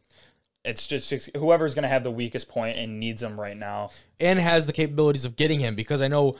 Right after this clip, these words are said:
Speaker 1: Exactly.
Speaker 2: a team that I was thinking about was the Tennessee Titans, who are a team that right now are looking, again, to make a run,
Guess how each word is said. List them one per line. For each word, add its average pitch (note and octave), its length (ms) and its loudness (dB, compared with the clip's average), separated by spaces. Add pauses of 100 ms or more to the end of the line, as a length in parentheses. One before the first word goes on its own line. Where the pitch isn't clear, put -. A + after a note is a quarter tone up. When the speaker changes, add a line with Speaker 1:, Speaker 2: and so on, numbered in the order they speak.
(120)
Speaker 1:
Exactly. A#2+ 340 4
Speaker 2:
a - 20 -2
team G3 180 2
that C#3+ 100 2
I D3 40 4
was D#3+ 140 4
thinking C3 180 -2
about A#2+ 260 2
was A#2+ 420 2
the - 80 -20
Tennessee C#3 320 -2
Titans, B2+ 440 0
who C3+ 120 0
are B2+ 160 4
a B2 60 2
team B2+ 460 -2 (280)
that B2+ 540 0 (280)
right D#3 280 2
now D3+ 240 4
are C3 100 4
looking, C#3 480 0
again, C3+ 380 0
to - 100 -6
make B2+ 160 -2
a A2+ 40 -2
run, G#2+ 340 -2